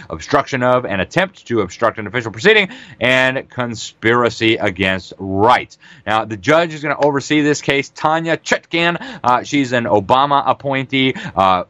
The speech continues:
absolute radical. She's presided over a lot of these J six cases, and she is known as, uh, one of the most severe judges on the J sixers, uh, handing out sentences way beyond even what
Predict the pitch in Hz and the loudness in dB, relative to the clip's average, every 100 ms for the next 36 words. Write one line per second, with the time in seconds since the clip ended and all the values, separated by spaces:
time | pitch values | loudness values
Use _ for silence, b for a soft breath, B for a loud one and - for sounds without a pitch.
0 | _ 139 151 143 147 139 113 120 123 127 | _ -2 -2 -2 -4 -4 0 2 0 -2
1 | 123 127 113 120 117 117 117 110 98 95 | -8 -10 -10 -4 0 2 0 -4 -4 0
2 | 107 120 120 110 - 113 110 120 - 117 | 2 0 -2 -6 -2 -2 -2 -8 -2 -2
3 | 117 120 113 110 101 123 123 101 98 131 | -2 -4 -2 -2 0 0 2 2 4 4
4 | 143 143 139 120 120 113 B B B 104 | 4 4 2 0 0 0 B B B 2
5 | 107 120 135 120 113 131 127 - 113 104 | 2 2 0 0 2 2 2 -4 -4 2
6 | 147 151 135 104 127 135 135 120 135 156 | 4 6 4 2 2 2 -2 -4 2 4
7 | 214 175 120 107 92 110 104 - 107 101 | 4 2 -2 -2 0 0 0 0 0 0
8 | 113 113 101 107 104 110 113 120 131 127 | 0 0 2 0 -2 -8 -6 -2 0 0
9 | 117 120 123 117 104 110 131 151 151 123 | -2 -2 -6 -6 -8 0 2 2 2 2
10 | 110 117 - 214 254 247 165 139 139 | 2 0 -4 0 2 2 4 2 2